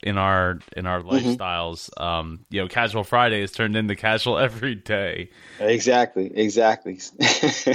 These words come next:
Speaker 1: And I, and I
Speaker 2: It
Speaker 1: definitely, I, I mean, I can appreciate, uh, the, the suit, even though I try not to wear one, uh, <laughs> very often.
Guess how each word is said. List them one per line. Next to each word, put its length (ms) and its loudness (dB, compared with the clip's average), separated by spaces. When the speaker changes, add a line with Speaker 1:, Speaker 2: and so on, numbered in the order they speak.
Speaker 1:
And 120 -2
I, 80 2
and 200 2
I 80 6
Speaker 2:
It 60 0
Speaker 1:
definitely, 680 0
I, 240 -2
I 20 2
mean, 120 2
I 120 6
can 180 -2
appreciate, 760 0
uh, 380 2
the, 540 -4
the 140 -4
suit, 300 -2
even 200 2
though 120 2
I 140 4
try 200 0
not 160 0
to 80 -2
wear 240 2
one, 400 0
uh, 400 -2
<laughs> 40 -14
very 340 2
often. 580 0